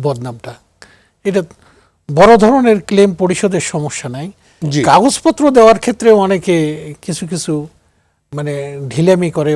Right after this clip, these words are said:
Speaker 1: অনেকে দিতে চায় না, কেউ বা হয়তো ক্ষমতা প্রদর্শন করে। কিন্তু প্রধানমন্ত্রীর বক্তব্য বীমা দিবসে শোনার পর অনেকে কিন্তু সেটা না, থেমে গেছে। অনেক মন্ত্রী মিনিস্টারও ফোন টোন করে না, কিন্তু আগে যতগুলো করতো,
Speaker 2: জি।
Speaker 1: এখন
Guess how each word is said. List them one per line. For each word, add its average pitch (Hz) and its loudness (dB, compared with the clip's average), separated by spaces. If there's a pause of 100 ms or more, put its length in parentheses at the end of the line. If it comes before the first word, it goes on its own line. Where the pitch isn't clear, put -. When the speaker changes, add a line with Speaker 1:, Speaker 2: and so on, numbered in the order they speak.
(100)
Speaker 1:
অনেকে 143 -8 (140)
দিতে 151 -6
চায় 139 -4
না, 131 -10 (340)
কেউ 156 -4
বা 139 -4
হয়তো 135 -12
ক্ষমতা 143 -8 (100)
প্রদর্শন 131 -8 (120)
করে। 120 -6 (720)
কিন্তু 165 -4 (100)
প্রধানমন্ত্রীর 220 -2 (100)
বক্তব্য 175 -6 (160)
বীমা 165 -2
দিবসে 156 -4 (120)
শোনার 147 -8 (100)
পর 131 -6 (220)
অনেকে 185 -4 (100)
কিন্তু 185 -6 (100)
সেটা 139 -6 (1400)
না, 143 -8 (140)
থেমে 202 4
গেছে। 131 -6 (140)
অনেক 156 -2 (140)
মন্ত্রী 160 -2 (120)
মিনিস্টারও 147 -4 (120)
ফোন 165 -4 (100)
টোন 143 -2 (120)
করে 123 -2
না, 120 -8
কিন্তু 123 -12 (220)
আগে 156 0
যতগুলো 156 -2 (120)
করতো, - -10 (360)
Speaker 2:
জি। 135 0 (300)
Speaker 1:
এখন 226 0